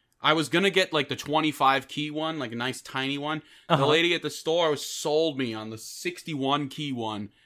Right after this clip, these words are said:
Speaker 1: Like, this
Speaker 2: <laughs>
Speaker 1: thing's triple the size of what I was expecting, and it does not fit anywhere, so it just kinda sits here, is the Oxygen Pro. It's got a lot of bells and whistles on it. There's a lot of buttons. I don't know what they do. A lot of knobs that I've tried to work with, and they don't do much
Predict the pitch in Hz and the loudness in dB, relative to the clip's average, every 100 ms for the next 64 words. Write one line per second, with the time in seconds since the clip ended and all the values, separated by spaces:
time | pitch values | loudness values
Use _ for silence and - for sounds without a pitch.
0 | - - 117 131 - 131 175 156 - 175 | -18 -14 -6 -2 2 2 2 -2 -2 -2
1 | 185 190 170 185 175 156 135 147 143 131 | 2 2 2 6 6 6 2 2 4 2
2 | 131 - 139 - 120 117 120 120 117 120 | -4 -2 -4 -2 -6 -6 -6 -6 -6 -8
3 | 120 120 131 143 - 151 127 127 117 101 | -8 -4 0 0 0 -6 -4 -4 -6 -6
4 | 101 127 117 - 139 117 - 131 - 151 | -8 -12 -14 -10 -8 -8 -8 -10 -6 -6
5 | 165 - _ _ - 131 139 139 156 - | -6 -8 _ _ -12 -8 -4 -2 -4 -6
6 | 135 135 - 139 123 113 110 _ _ _ | -10 -10 -6 -4 -2 -2 -6 _ _ _
7 | 131 135 - 139 135 127 127 131 147 127 | -8 -6 -2 0 0 -2 0 2 0 0
8 | 147 147 131 127 131 135 113 117 113 110 | 0 0 -4 -8 -8 -10 -10 -8 -8 -8
9 | 110 - 123 120 123 135 160 117 143 135 | -10 -10 -12 -6 0 4 4 4 2 2
10 | 117 117 123 127 131 131 131 113 104 110 | 0 0 -2 -2 -2 -2 -2 -6 -4 -4
11 | 123 113 110 123 113 110 110 120 113 113 | -4 -2 0 0 -4 -4 -2 -4 -6 -6
12 | 110 101 110 - 123 113 117 - 107 117 | -4 -4 -6 -6 -2 0 -2 -6 -6 -4
13 | 135 143 143 - 110 107 104 113 117 104 | -4 -4 -6 -6 -12 -10 -10 -10 -12 -12
14 | 107 131 156 202 - - | -12 -10 -8 -10 -12 -16